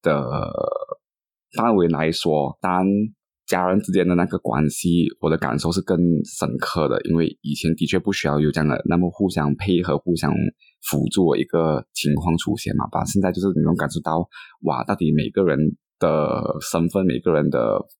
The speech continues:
的帮助、每个人的，的存在到底是有什么意义那种感觉啦。你对家人的关系是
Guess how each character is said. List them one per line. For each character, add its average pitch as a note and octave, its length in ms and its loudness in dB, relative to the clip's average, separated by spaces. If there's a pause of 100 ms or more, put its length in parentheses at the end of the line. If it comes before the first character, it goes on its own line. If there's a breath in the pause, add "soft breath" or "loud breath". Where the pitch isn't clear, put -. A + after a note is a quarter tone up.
(260)
的 C#2 240 0
帮 E2+ 180 2
助、 F#2+ 220 2
每 C#2 140 2
个 F2 100 0
人 D2 220 2
的， A1+ 300 2 (360)
的 A1+ 340 0
存 G2+ 320 2
在 B2 220 2
到 A#2+ 160 0
底 E3+ 80 -2
是 G#2 120 0
有 D#2+ 80 4
什 D#2 120 -2
么 - 160 -2
意 E2 80 0
义 E2+ 180 0
那 E2+ 60 2
种 D#2+ 140 0
感 - 260 -6
觉 A1 220 -4
啦。 B1+ 200 -2 (460 loud breath)
你 C#2+ 80 -2
对 F2+ 140 2
家 E2 200 -4 (140)
人 D#2 100 2
的 D#2+ 80 2
关 C#2+ 280 -2
系 E2 240 2
是 F2 160 -2